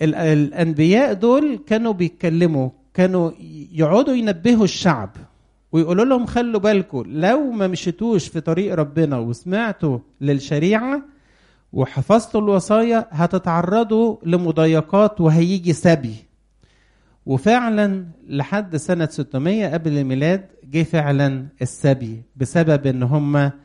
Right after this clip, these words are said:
ما كانوش، آه، ماشيين بحسب شريعة ربنا. في البداية طلبوا من صموئيل،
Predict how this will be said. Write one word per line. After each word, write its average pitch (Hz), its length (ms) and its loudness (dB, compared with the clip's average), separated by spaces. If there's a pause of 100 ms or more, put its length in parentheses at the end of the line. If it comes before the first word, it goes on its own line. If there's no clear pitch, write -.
(300)
ما 143 80 -2
كانوش، 151 800 -2 (160)
آه، 131 240 2
ماشيين 131 480 -4
بحسب 135 460 -4 (420)
شريعة 135 500 -2
ربنا. 87 400 -8 (1120)
في - 100 0
البداية 247 840 2 (380)
طلبوا 226 400 2
من 175 200 0
صموئيل، 208 840 0